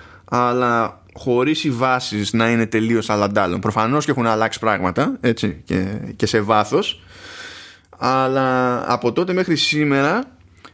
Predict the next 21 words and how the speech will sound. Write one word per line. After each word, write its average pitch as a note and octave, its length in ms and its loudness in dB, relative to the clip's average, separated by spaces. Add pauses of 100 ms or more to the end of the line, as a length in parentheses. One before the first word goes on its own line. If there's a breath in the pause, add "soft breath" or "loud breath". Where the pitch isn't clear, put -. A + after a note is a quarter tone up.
δεν F3+ 340 0
έχει F3+ 180 0
γίνει C#3+ 420 2
κάποια B2+ 320 0
κίνηση, A#2+ 440 0
ξέρω A2+ 180 0
εγώ, A#2 120 0
να G#2+ 140 2
πεις A2+ 180 -4
ότι A2+ 180 0
φτιάχνω A2+ 500 0
ένα A2+ 180 2
λειτουργικό G#2 880 0 (840)
από A#2 240 0
το B2+ 100 4
μηδέν A#2 400 2
ξανά, G#2 440 2
όπως G#2 300 0
είχε G#2 140 0
γίνει G2 500 0
τότε. F#2 340 -4